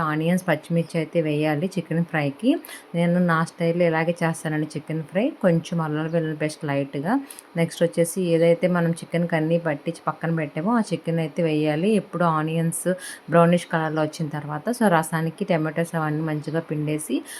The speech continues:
ఒక గ్లాస్ వాటర్ అయితే పోసాను. దాంట్లో ఆనియన్స్,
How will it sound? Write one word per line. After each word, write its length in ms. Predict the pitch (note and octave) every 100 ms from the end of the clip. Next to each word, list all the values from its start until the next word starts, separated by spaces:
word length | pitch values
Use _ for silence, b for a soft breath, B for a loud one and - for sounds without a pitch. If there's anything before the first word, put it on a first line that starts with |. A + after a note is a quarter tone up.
| B - F#3+
ఒక 180 | F3+ E3+ E3+
గ్లాస్ 280 | D#3+ E3+ F3
వాటర్ 240 | D#3 E3 E3+
అయితే 140 | F3+ -
పోసాను. 460 | C#3+ C#3+ E3 E3+ A3 F#3
దాంట్లో 340 | D#3 D3+ F3 D#3+
ఆనియన్స్, 380 | D3+ E3 E3 F#3